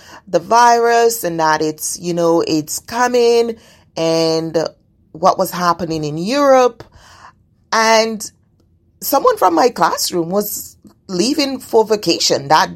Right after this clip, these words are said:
that very day with their family. <laughs> And I remember thinking, "Hmm, that might not be a good idea." And I got back to my office and I got the, <laughs>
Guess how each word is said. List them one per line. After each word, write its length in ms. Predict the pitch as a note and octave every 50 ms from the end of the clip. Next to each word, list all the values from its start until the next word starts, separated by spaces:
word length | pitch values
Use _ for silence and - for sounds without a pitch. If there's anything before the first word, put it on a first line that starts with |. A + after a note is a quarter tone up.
| - -
that 340 | - E3 E3 F3 G#3 G3 F3+
very 460 | E3 D3+ D3 E3 F#3 G3 A3 B3+ A3+
day 500 | F3+ F#3+ G#3 - - - B2+ A#2+ A2+ - - _ _ _ -
with 280 | - F#3 G3+ G3+ -
their 180 | - G3 G3+ G#3
family. 680 | - E3 E3 G#3+ - B4+ A#4+ - D#3 C3 G#2+ - - -
<laughs> 40 | - - - - - F#3+
And 320 | A3+ A#3 G#3+ G#3 A3 G3 - _ - - - - _ - - - _ _ _ _ _ _ _ _ _ _ -
I 120 | - E3
remember 420 | E3+ F#3 F#3+ F#3 F3+ F#3+ G#3 A3+ A#3+
thinking, 520 | A#3 - B3 A3+ G#3 A3 A3 A3 A3 G#3+
"Hmm, 400 | C#4 F#4 G#4+ A4 F4+ A3 D#3+ D3+ D3+
that 180 | - - - -
might 140 | - - -
not 280 | C#4+ A3 - A3+ D#4+ -
be 140 | F4 F#4+ G4+
a 80 | E4+
good 160 | - - C3
idea." 600 | C3 B2+ B2+ - - D3 F3+ E4+ - - - - - _ _ _ _ _ _ _ _ _ _ _ _ _ _ _ _ _ _ _ _ _ _ _ _ _ _ _ -
And 160 | A#3+ A#3+ A#3+
I 300 | A#3+ A#3 A#3 A#3+ G#3 - _ _ _ _ _ _ _ _ - G3+
got 240 | - G3+ G3 G#3 G3
back 280 | G#3 G3 A3+ A4+ B4
to 100 | - D#4+
my 240 | C#4 C4 B3 A#3+ G#3+
office 540 | G3 F#3 F#3 F#3+ G#3 - - C4 D4+ - -
and 100 | G3 E3+
I 100 | D#3+ D#3+
got 560 | D#3 - D#3 D3 D3 E3+ G3 A#3 B3+ - - -
the, 520 | G3+ G#3 G#3+ A3 A3 A3+ A3+ G#3+ - - _ _ _ _ -
<laughs> 580 | - - C5+ C#5+ D5+ D#5+ - - - - -